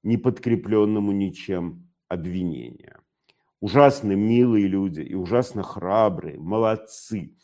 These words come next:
и очень ужасно наивные. А это всё равно, как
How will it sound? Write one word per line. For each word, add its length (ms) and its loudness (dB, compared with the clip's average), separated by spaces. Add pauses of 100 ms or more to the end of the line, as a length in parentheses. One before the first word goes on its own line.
(420)
и 100 2
очень 480 2
ужасно 540 -2
наивные. 760 -6 (640)
А 280 2
это 320 -2
всё 220 -2
равно, 420 2
как 420 -2